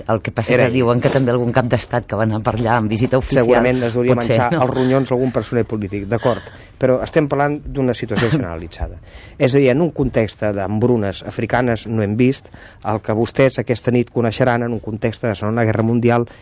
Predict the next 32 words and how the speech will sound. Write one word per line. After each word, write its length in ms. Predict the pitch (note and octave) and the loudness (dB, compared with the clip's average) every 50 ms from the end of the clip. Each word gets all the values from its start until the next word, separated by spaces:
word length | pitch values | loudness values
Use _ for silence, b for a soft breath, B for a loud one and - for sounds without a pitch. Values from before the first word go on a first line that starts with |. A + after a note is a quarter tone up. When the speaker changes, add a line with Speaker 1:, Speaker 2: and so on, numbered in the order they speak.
| B B | B B
Speaker 2:
i 80 | A2+ G#2+ | -2 0
amb 100 | G#2 A2+ | 2 2
una 160 | B2 B2+ B2 | 2 2 2
gran 220 | A2+ A#2+ A#2+ A#2 G#2+ | 2 2 0 -2 -4
ciutat 380 | - - B2 - A2+ G#2+ - | -4 -4 -4 -4 -4 -4 -4
europea 480 | A#2+ A#2 A2+ G#2 - A#2+ A2+ A2+ A2+ - | -4 -4 -4 -2 -2 -2 -2 -2 -4 -6
assetjada 520 | - A2 G#2 - A2+ G#2+ - G#2 G#2 G#2 G#2 | -8 -8 -6 -4 -6 -4 -2 -2 -2 -2 -2
per 120 | - G#2 G2+ | -2 -4 -6
les 100 | F#2 - | -8 -10
forces 300 | - F#2+ - - E2 - | -14 -16 -14 -16 -18 -18
alemanes. 500 | D#2 D#2 D#2 D#2 D#2+ E2 D#2+ D#2+ - - B B B B B B B | -18 -20 -18 -20 -20 -20 -20 -20 -20 -20 B B B B B B B
Senzillament 500 | - - B2 A2+ C#3+ C3 C3 C3+ B2+ A2+ | -8 -6 -4 0 0 0 0 0 -2 -2
vull 120 | G2+ F#2+ | -4 -4
dir 80 | F2+ E2 | -6 -8
això. 160 | - - D#2 - b b b b b b | -12 -14 -18 -20 b b b b b b
No 100 | C3 C3+ | 0 0
estic 240 | B2+ - - G#2+ - | 0 2 -2 -4 -4
comparant, 460 | - G2 F2+ - E2 D#2+ D#2+ D#2+ - - | -4 -12 -10 -10 -12 -12 -12 -16 -14 -12
estic 300 | - - - - A#2+ - - | -12 -6 -2 -2 -2 -2 -2
apuntant. 480 | - G#2 - - G2 F#2 - - - - - - - - - - - - - - - - - - - - - - b b b b b b b b b b b b - - - | -8 -8 -8 -8 -10 -10 -10 -10 -16 -16 -18 -20 -20 -20 -20 -20 -20 -20 -20 -20 -20 -20 -20 -20 -20 -20 -20 -20 b b b b b b b b b b b b -16 -8 -2
Només 300 | G2+ G2+ G#2 A#2 A#2+ - - | 0 2 2 2 2 0 -4
perquè 240 | - F#2+ - - G2 | -10 -10 -10 -10 -12
calculin 540 | - F2+ F2 - - A#2+ A#2 A#2 A2+ A2 G2 | -12 -12 -10 -4 0 2 2 2 2 0 -2
que 200 | - - F#2+ F2 | -4 -6 -6 -6
potser 400 | - - - G#2 - - A#2 A2+ A2 | -6 -6 -10 -8 -4 0 0 2 2
no, 300 | G#2 G2+ A2 C3 C3+ A#2 - - - - - - - - - - | 2 2 2 2 2 2 0 -8 -20 -20 -20 -20 -20 -8 2 4
ni 220 | B2+ C#3 D3+ C3+ - - - - | 6 6 6 4 2 -2 -10 -8
les 180 | G#2+ G#2+ - | -8 -8 -6
situacions 520 | - A#2 G#2+ G#2+ G2 - A#2+ A2+ G#2 - - _ - _ _ - - | -8 -8 -8 -6 -4 -2 -2 -2 -4 -4 -10 _ -20 _ _ -2 2
més 160 | B2+ B2+ A#2+ - | 2 2 2 0
extremes. 300 | A2 - - - - C3 C#3 | -6 -8 -8 -10 -6 -4 -4
Speaker 1:
D'extrema, 480 | B2 - - - D3+ C3+ C3 B2 A#2+ | -4 -6 -6 -4 -2 -2 -2 0 -2